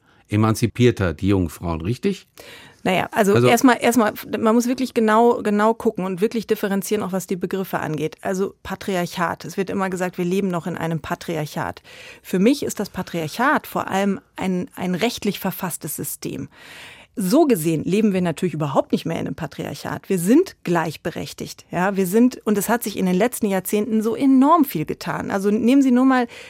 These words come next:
Speaker 2: die Tatsache, dass wir in den siebziger Jahren noch an einem Punkt waren, wo Frauen tatsächlich ihren Mann fragen mussten, ob sie arbeiten gehen dürfen. Jetzt sind wir rechtlich vor dem Gesetz tatsächlich gleichgestellt. Und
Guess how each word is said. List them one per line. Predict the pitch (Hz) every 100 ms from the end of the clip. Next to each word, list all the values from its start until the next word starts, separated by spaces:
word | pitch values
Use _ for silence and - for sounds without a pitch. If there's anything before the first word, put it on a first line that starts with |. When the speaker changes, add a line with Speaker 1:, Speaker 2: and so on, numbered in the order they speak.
| -
Speaker 2:
die | 214
Tatsache, | 220 240 254 226
dass | 202 208 208
wir | 208
in | 202
den | 190
siebziger | 180 294 - 269
Jahren | 185 160 165
noch | 165
an | 180
einem | 185 185
Punkt | 208 220
waren, | 214 214 196
wo | 185
Frauen | - 175 220 240
tatsächlich | 202 196 208 190
ihren | 202 175
Mann | 170 254
fragen | - 170 208 208
mussten, | 208 - 208
ob | 170 -
sie | 208
arbeiten | 247 185 160
gehen | 147 156
dürfen. | 151 - - 156 - - -
Jetzt | - 214 302
sind | - 233
wir | 190
rechtlich | 180 226 - 202 -
vor | - 247 269
dem | 254
Gesetz | 220 175 175 -
tatsächlich | 190 - 160 196 - -
gleichgestellt. | 185 175 - 156 - - - - - - - -
Und | - 190